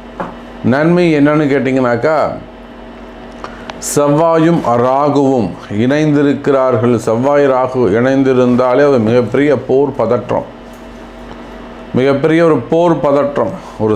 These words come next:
சண்டை சச்சரவு, யுத்தகலம், ரணகலம். அப்போ அதிரடியான சில விஷயங்கள் தினந்தோறும் டி வில நியூஸ்,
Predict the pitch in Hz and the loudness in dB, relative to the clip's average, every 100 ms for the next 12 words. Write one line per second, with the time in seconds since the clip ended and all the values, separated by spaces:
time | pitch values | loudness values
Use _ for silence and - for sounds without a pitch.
0 | 101 127 147 151 143 113 123 110 - - | 0 0 2 2 0 0 0 2 0 -4
1 | - - - - - - - - - - | -8 -18 -20 -18 -18 -18 -18 -16 -16 -16
2 | - - - 117 135 170 165 147 123 - | -16 -16 -2 0 2 2 2 2 2 -2
3 | - - - - 95 107 117 143 156 151 | -10 -16 -16 -6 -2 0 2 2 2 2
4 | 131 - - - - - - - - - | 2 -2 -10 -18 -20 -18 -18 -18 -18 -18
5 | - - - - - - - - - - | -18 -18 -18 -18 -18 -18 -18 -18 -12 -4
6 | 147 151 147 113 123 156 156 160 165 165 | 0 2 2 2 2 2 2 2 4 4
7 | 170 175 185 170 156 147 135 147 147 139 | 2 2 2 4 4 4 2 2 2 4
8 | 127 - - - - - - - - - | 2 0 -10 -18 -20 -20 -20 -18 -18 -18
9 | - - - - - 101 135 156 170 175 | -16 -16 -16 -14 -2 2 2 4 4 4
10 | 190 175 135 101 - - - - - - | 4 2 2 -2 -6 -14 -18 -18 -18 -4
11 | 147 165 160 151 135 151 | 0 2 4 4 4 2